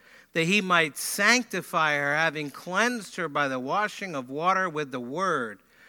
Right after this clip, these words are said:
so that he might present the church to himself in splendor, without any spot or wrinkle or any such thing,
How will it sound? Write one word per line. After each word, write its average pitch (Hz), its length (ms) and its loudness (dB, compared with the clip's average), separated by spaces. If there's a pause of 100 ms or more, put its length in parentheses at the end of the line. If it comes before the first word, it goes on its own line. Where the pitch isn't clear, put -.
(160)
so - 200 -6
that 185 80 -2
he 180 100 -4
might 190 260 2
present 202 460 -2
the 175 140 -2
church 233 540 0
to 180 180 -4
himself 190 720 -2 (460)
in 139 240 -6
splendor, 151 920 -4 (460)
without 135 300 2
any 156 220 2
spot 190 600 2
or 131 180 -2
wrinkle 170 440 -2
or 135 100 2
any 202 220 2
such 170 420 -4
thing, 151 380 -2